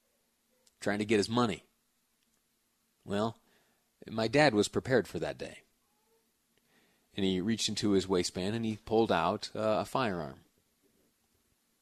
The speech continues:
The make of the firearm was an A M T backup. It's kind of an odd design. Uh, a double action semi-auto. Y-, if you know about firearms, you know it's kind of an odd thing.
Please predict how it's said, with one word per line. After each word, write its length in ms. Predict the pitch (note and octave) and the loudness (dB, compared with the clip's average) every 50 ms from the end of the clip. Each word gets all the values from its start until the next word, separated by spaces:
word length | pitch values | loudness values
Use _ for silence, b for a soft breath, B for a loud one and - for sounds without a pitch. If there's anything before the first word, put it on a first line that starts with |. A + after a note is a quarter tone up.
| _ _ _ _ _ _ _ _ _ _ _ _ - | _ _ _ _ _ _ _ _ _ _ _ _ -20
The 100 | - - A#1+ A1 - | -18 -16 -16 -14 -6
make 320 | F#2 A2+ B2+ C3 B2 - | 0 4 4 4 4 4
of 80 | A2 F2+ | 2 0
the 180 | F2 F2 E2+ D#2+ | 0 0 -2 -2
firearm 400 | - G#2+ G#2 G#2 G2 G#2 A2+ A2 | 0 0 2 2 2 0 0 -2
was 160 | F#2 E2 - | -2 -4 -4
an 120 | F2+ E2+ - | -6 -6 -2
A 200 | A2+ C3 C3+ C3 | 0 2 2 2
M 140 | A#2+ A#2+ | 2 0
T 220 | A#2 - C3 C3 A#2+ | -2 -2 -2 -2 0
backup. 500 | F#2+ G2+ G2+ G2 - - - - - - - _ _ _ _ _ _ _ _ _ _ _ _ _ _ _ _ _ _ _ _ _ _ _ _ _ _ _ _ _ _ _ _ _ _ _ | 2 4 2 2 2 -4 -10 -14 -14 -20 -20 _ _ _ _ _ _ _ _ _ _ _ _ _ _ _ _ _ _ _ _ _ _ _ _ _ _ _ _ _ _ _ _ _ _ _
It's 80 | _ - | _ -12
kind 160 | - - A2 | -8 -6 -2
of 80 | G2 F#2 | -2 -2
an 60 | - | 0
odd 240 | - G2 G2 G2 F2 | 2 2 2 2 2
design. 560 | F2+ F2+ E2+ F#2 F#2 F2+ F#2+ G2 G2 G2 F#2 - _ b b b b b b b b _ | 0 -4 -2 -2 -2 -2 -2 -2 -2 -4 -6 -10 _ b b b b b b b b _
Uh, 180 | - F#2+ F#2 E2+ C#2 | -8 -6 -4 -4 -4
a 60 | F2+ | -4
double 360 | F2+ - A#2 A2+ A2 A2 G#2+ | 0 2 2 4 4 4 4
action 340 | G#2+ A2+ A2+ - - A2 G2+ | 4 2 0 -2 -4 -2 0
semi-auto. 720 | - - A#2 A2 G#2+ G2+ G2+ F#2+ F#2+ G2+ A2+ A#2+ A#2 A#2 A2 - | 0 0 0 0 2 2 2 2 2 2 2 0 -2 -4 -6 -8
Y-, 60 | F2 | -8
if 260 | F2 C2+ F2+ G2 - | -6 -6 -6 -6 -6
you 80 | - F#2+ | -4 -2
know 140 | G#2+ A2 G#2+ | -2 -2 0
about 240 | G2+ G2+ F#2 E2+ - | 2 2 0 0 0
firearms, 480 | - A2 G#2+ G2+ F#2+ F#2 F2 F2+ F2 | -2 0 0 0 0 -2 -2 -4 -4
you 80 | F#2+ G2 | -4 -4
know 60 | F#2+ | -4
it's 100 | F2+ - | -4 -4
kind 180 | - A#2 G#2 F#2+ | -4 -2 -2 0
of 80 | F2+ | 0
an 80 | F#2 - | 0 0
odd 280 | - G2 G2 F#2 F2 - | 0 0 -2 -2 -4 -4
thing. 320 | - G2+ G2+ G2 F2 D#2+ | -2 -2 0 0 -2 -4